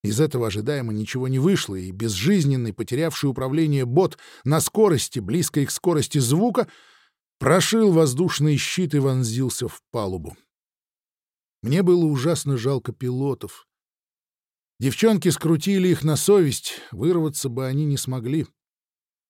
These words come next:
Через какое-то время либо думающий отпустил бы их, либо мы прибили бы думающего, и осроды освободились. Но энергия столкновения, пусть и ослабленная воздушным щитом,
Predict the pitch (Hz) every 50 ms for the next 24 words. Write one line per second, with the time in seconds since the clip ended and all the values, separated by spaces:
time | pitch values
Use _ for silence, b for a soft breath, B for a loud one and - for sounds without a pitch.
0 | _ _ _ - - 120 123 - - 139 - - 233 233 208 147 170 156 135 139
1 | 147 180 190 180 170 135 123 180 214 170 151 120 113 170 202 180 175 165 151 -
2 | - - - 143 127 - _ 127 113 - - - 185 196 196 170 147 143 131 117
3 | - _ b b b b b b b b b b b b b _ _ _ _ _
4 | _ _ _ _ - - 156 226 240 220 226 214 208 233 254 240 156 156 135 123
5 | 117 147 170 165 160 139 147 131 117 160 214 214 202 196 180 160 123 - - -
6 | 147 143 131 127 123 107 - - 117 117 151 160 147 131 131 110 - - 120 113
7 | 110 117 113 110 123 135 123 107 - - - - - _ _ _ _ _ _ _
8 | _ _ _ _ _ _ _ _ _ _ _ _ _ _ _ _ - 113 123 143
9 | 175 208 220 202 170 170 170 147 - - 160 143 147 147 147 143 151 185 202 190
10 | 175 147 117 98 82 - - 190 156 - - 143 131 117 - - 131 160 185 170
11 | 156 156 151 147 143 143 139 139 127 123 127 113 104 113 165 170 - - 147 139
12 | 127 - - - 117 113 - 170 175 160 b